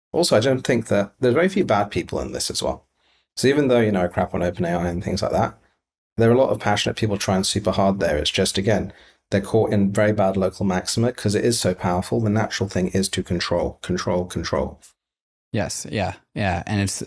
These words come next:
Speaker 2: uh, also the hardest thing to, to give up as well. Your, your quote, "You're
Speaker 1: Yeah.
Speaker 2: not going to beat centralized A I with more centralized A I."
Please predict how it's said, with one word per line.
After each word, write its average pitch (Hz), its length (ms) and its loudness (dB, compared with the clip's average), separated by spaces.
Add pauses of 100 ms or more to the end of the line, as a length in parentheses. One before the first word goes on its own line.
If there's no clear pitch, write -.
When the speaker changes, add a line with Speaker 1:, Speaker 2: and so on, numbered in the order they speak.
Speaker 2:
uh, 104 240 0
also 104 240 0
the 98 120 2
hardest 98 300 0
thing 95 360 -2
to, 92 200 -2
to 95 140 -4
give 92 160 -4
up 95 180 -2
as 90 140 -4
well. 95 260 -2 (240)
Your, 135 160 4
your 135 180 4
quote, 127 360 2
"You're 131 120 2
Speaker 1:
Yeah. 127 100 4
Speaker 2:
not 131 100 -2
going 139 160 0
to 120 100 -2
beat 113 380 -2
centralized 107 520 -2
A 104 140 0
I 101 120 0
with 98 180 -4
more 98 180 0
centralized 95 540 -2
A 82 160 -2
I." 73 260 -2